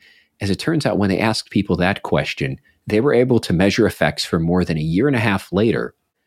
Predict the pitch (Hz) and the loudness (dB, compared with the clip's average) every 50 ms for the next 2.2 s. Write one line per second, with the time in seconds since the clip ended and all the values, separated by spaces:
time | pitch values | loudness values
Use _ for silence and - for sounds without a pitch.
0 | _ _ _ - - 85 - 110 131 147 - - - 117 107 - - - 113 120 | _ _ _ -8 -8 -4 0 2 2 2 0 0 -2 -2 -2 -2 -2 -2 0 0
1 | - - - 113 120 120 110 107 104 - 104 107 107 92 92 113 104 101 - - | -2 0 -2 -2 0 2 0 -2 0 0 0 0 0 0 0 0 -2 -2 0 -2
2 | 69 64 60 - | -2 -2 -4 -8